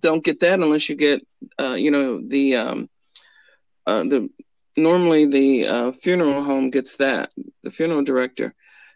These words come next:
And, and that, that brings up another issue. Um, many people in our community don't have money for a funeral, and they don't have the money. You know, I've had people call me from the, the, um,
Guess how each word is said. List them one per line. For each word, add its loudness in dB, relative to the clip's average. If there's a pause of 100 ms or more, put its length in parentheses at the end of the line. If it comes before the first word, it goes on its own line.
(120)
And, 0
and 2
that, 0 (100)
that 0
brings 2
up -2
another 4
issue. 0
Um, -2 (500)
many 4
people 2
in 2
our 2
community 0
don't 2
have 0
money 0
for 0
a -2
funeral, 0 (480)
and 2
they 4
don't 2
have 2
the 2
money. 0
You 2
know, 2
I've 2
had 0
people 0
call 2
me 2
from 0
the, 2
the, 0
um, 0